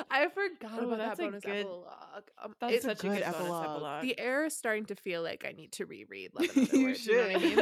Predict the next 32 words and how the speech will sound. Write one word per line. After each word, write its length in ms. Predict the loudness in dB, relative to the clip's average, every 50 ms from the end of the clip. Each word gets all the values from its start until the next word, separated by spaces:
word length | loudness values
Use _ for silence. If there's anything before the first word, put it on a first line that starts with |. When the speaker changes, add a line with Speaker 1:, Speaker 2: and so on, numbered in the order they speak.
| 6
Speaker 1:
mean? 80 | 6 4 0
Speaker 2:
<laughs> 420 | -4 _ _ -20 -14 -10 -8 -6 -6
It's 160 | -6 -6 -10
fall. 720 | -6 -2 0 0 2 2 0 0 -2 -2 -6 -8 -12 -18 _ _ _ _ 0
Speaker 1:
It, 160 | 0 2 4 4
I, 120 | 4 4 4
like, 220 | 4 4 4 4
I 160 | 6 6 6
Speaker 2:
Yeah. 40 | 8 8
Speaker 1:
read 120 | 6 6
it 40 | 6
for 80 | 4 0
the 60 | -2
first 200 | -4 -4 -6 -4
time 160 | -4 -6 -6 -4
in 40 | -6
November 320 | -6 -6 -4 -4 -4 -6 -6
two 120 | -6 -6
years 200 | -6 -6 -6 -8 -6
ago. 220 | -4 -4 -4 -2 -4
I 80 | -4 -4
can't 220 | -4 -6 -10 -10 -8
believe 160 | -10 -8 -6
that 100 | -4 -4
Speaker 2:
There 100 | -2 -2
Speaker 1:
that's 120 | 0 0 0
Speaker 2:
you 80 | -2
Speaker 1:
insane. 260 | -2 0 0 0 0 0
Speaker 2:
go. 100 | -4 -8 -12 -18 _ _ _ _ _ _ _ _ _ -4
Speaker 1:
Ah, 340 | 0 0 0 0 -2 -4 -4 -2 -2
okay, 260 | 2 2 2 2 0 -2 _ _
next. 480 | 2 4 4 4 4 0 -6 -16 -16